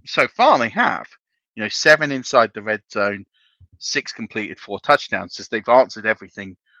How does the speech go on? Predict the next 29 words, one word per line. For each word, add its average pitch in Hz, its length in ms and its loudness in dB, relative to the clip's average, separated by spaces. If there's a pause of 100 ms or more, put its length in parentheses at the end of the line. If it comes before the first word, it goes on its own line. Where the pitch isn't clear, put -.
(200)
but 120 80 -6
they're 139 100 0
not 208 200 4
getting 143 180 0
down 131 300 4
there 113 160 -2
enough 110 580 -8 (960)
because - 380 -6 (120)
they 127 140 6
are 135 180 10
relying 110 340 4
on 104 80 -8
those 107 160 -8
big - 180 -10
plays 107 220 -2
to - 80 -14
score. 104 340 -4
And 101 140 -14
that 127 200 -2
is 123 140 -14
not 135 280 -2
a 127 80 -6
strategy 98 600 -6
that's - 180 -14
going 107 240 -6
to - 120 -20
work 101 380 0 (720)
seventeen 104 580 -6
games. - 460 -10